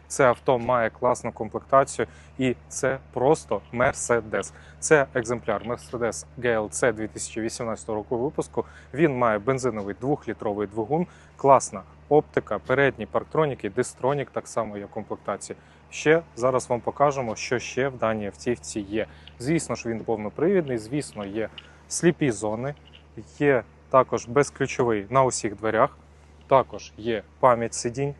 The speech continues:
передніх, підігріви передніх сидінь, утримання в полосі, майже автопілот. Є також підігрів керма, мультикермо,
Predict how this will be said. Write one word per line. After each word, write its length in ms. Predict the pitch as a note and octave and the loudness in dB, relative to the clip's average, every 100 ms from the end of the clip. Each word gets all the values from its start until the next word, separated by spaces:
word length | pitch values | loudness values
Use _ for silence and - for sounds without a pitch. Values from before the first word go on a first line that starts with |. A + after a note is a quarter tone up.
| - | -4
передніх, 500 | C3 C3 B2+ B2 A#2 - - | 0 2 2 -2 -10 -12 -6
підігріви 520 | C#3+ C#3+ A#2 G#2+ A#2 | -2 0 -2 -2 -2
передніх 420 | B2 A#2+ A#2+ A#2 | 2 0 0 -8
сидінь, 360 | - A#2+ A#2+ A#2 - - - | -10 -10 -10 -12 -18 -14 -4
утримання 480 | C3 D3 D#3+ D#3 D3+ | 0 2 2 0 -2
в 60 | |
полосі, 580 | - D3 D3 - A#2 G2 | 0 2 2 0 -4 -6
майже 420 | G2+ A#2+ C3+ C#3 E3+ | 0 0 2 0 0
автопілот. 640 | A#2+ A2+ - - C3 A#2+ G2 - - - - | 0 0 -4 -4 -2 -2 -8 -14 -20 -18 -14
Є 260 | G#2+ C3 | 0 0
також 420 | - - C#3+ - - - - | 2 2 0 -4 -14 -20 -14
підігрів 460 | - B2 A#2+ A#2+ C#3 | -10 -6 -4 -4 -6
керма, 380 | - C#3+ C3 F#2+ | -2 -2 -2 -6
мультикермо, 800 | A2+ B2+ - B2 C#3 C3+ B2 | -6 -6 -6 -6 -8 -6 -8